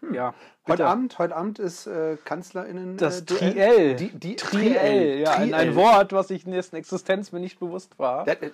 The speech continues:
Speaker 1: ich habe, ich, äh, deswegen, ich habe auch automatisch eben gerade Duell
Speaker 2: Ja,
Speaker 1: gesagt.
Speaker 2: nee, es, das
Speaker 1: Das
Speaker 2: heißt
Speaker 1: ist ja ein
Speaker 2: Triell.
Speaker 1: Triell. Ja.
Speaker 2: Ja, ich weiß noch nicht, ob ich mir das anschauen möchte oder nicht. Ich habe schon auch überlegt, es gibt ja immer so auf YouTube, ich fühle mich da ja immer so alt, äh, aber auf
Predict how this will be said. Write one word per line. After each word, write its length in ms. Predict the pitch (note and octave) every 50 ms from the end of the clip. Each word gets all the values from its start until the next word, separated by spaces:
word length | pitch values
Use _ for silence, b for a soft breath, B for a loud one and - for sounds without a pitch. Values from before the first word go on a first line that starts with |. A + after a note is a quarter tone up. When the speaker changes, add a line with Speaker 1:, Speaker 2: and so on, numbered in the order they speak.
| - -
Speaker 1:
ich 160 | D3 - - D3+
habe, 160 | C#3 C3+ C#3
ich, 160 | C3 B2 A#2+
äh, 120 | C3 A#2 A#2
deswegen, 400 | A2 C3 B2 A#2 - D3+ D3 C3+
ich 160 | B2 B2 -
habe 140 | C#3 A#2+ - B2+
auch 140 | - -
automatisch 560 | - - D#3+ E3 - D3+ C3+ C#3 - - - -
eben 160 | C3+ C3 B2+
gerade 200 | B2 B2+ A#2+ A#2
Duell 340 | A#2 D3 D#3 - - A#2+ -
Speaker 2:
Ja, 160 | E3+ E3 D#3 D#3 D3
Speaker 1:
gesagt. 100 | - -
Speaker 2:
nee, 140 | E3+ F#3 E3+
es, 140 | D#3 -
das 160 | - D3+ D3 -
Speaker 1:
Das 80 | -
Speaker 2:
heißt 120 | D#3+ D#3 C#3
Speaker 1:
ist 120 | C3+ -
ja 80 | C#3 B2
ein 80 | B2+
Speaker 2:
Triell. 300 | A#2+ A#2+ E3+ E3+ E3 E3
Speaker 1:
Triell. 500 | C#3+ D#3+ D#3+ D3+ D3 B2+ A#2 B2 - - -
Ja. 160 | C3+ B2 B B B B B B B _
Speaker 2:
Ja, 80 | - C#3
ich 140 | D#3 -
weiß 200 | - D3+ E3+ -
noch 100 | E3+ C#3+
nicht, 120 | C3+ - -
ob 80 | - -
ich 120 | - _
mir 80 | C#3 C3
das 300 | C3 C3+ C3 - - - - - _ - - _ - -
anschauen 580 | - A#2+ C3 D3 - - - D#3+ D#3+ D#3+ D#3
möchte 460 | D#3 D#3 D#3 - - _ - E3 D#3+ -
oder 240 | - C#3+ C#3+ C3+
nicht. 460 | C3 C#3 D3+ F#3 F#3+ - - - _ B B B B B B B B B
Ich 40 |
habe 140 | - C#3+ -
schon 100 | - D3
auch 180 | C#3 C#3 D3 -
überlegt, 560 | D3+ D3 C#3+ C#3 C#3 D3 D3+ D3+ C#3 - - C3+ C3 C3
es 140 | C3 - -
gibt 160 | - C#3+ -
ja 80 | - C#3
immer 160 | C3+ C3+ C3
so 160 | A#2 C3+ B2+
auf 160 | B2+ B2+ - - -
YouTube, 600 | D#3 F#3 - - - D#3 D3+ D3+ D3 D3 - -
ich 60 | - -
fühle 180 | - - C#3+
mich 80 | C3+ -
da 80 | -
ja 80 | A2+ A2
immer 160 | A2 A2+ A2+
so 100 | A2+ B2+ -
alt, 520 | - A2 A2+ A#2+ A#2+ A#2 - - - - _ -
äh, 20 |
aber 300 | A#2+ A#2+ B2 B2 A#2+ A#2+
auf 80 | B2